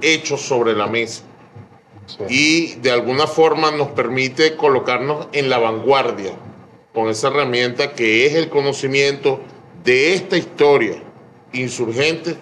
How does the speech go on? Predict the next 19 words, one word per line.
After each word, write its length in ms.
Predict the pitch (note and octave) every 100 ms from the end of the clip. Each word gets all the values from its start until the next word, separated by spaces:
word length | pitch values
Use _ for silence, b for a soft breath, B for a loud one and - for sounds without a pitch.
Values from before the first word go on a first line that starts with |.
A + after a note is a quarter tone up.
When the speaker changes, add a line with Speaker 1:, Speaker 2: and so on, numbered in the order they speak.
| - - B B B -
Speaker 1:
que 800 | - B2 A#2+ A#2 A2+ A2 - - - - - - _
ciertamente 1200 | - - C3+ C3+ D3+ D#3 D3+ D3+ D#3 D3+ D3+ C3+ - - -
es 80 | C3+
una 220 | D3 D#3
lanza 560 | D3 D3 C3+ A#2+ A2 F2 - - - -
ideológica 920 | B2+ B2 A#2+ A#2+ D#3+ D#3+ E3 D#3 D3+ - - -
para 180 | A2+
este 200 | G#2+ B2+
combate. 460 | A#2 A#2+ F#2+ F2+ -
Así 140 | -
que, 400 | A#2+ B2 B2+ B2 - -
profe, 280 | B2 C#3+ C3+
Speaker 2:
Gracias. 460 | A2 A2 A2 G#2+ D3
Speaker 1:
muchísimas 440 | E3 E3 E3 C#3
gracias 420 | A#2+ C#3 C#3 D3+
por, 220 | C#3+ C#3+ G#2+
Speaker 2:
Gracias, 280 | A2 A2
general. 300 | G#2+ G#2+ G#2 G#2+ -
Speaker 1:
por, 300 | A#2 A2+ G2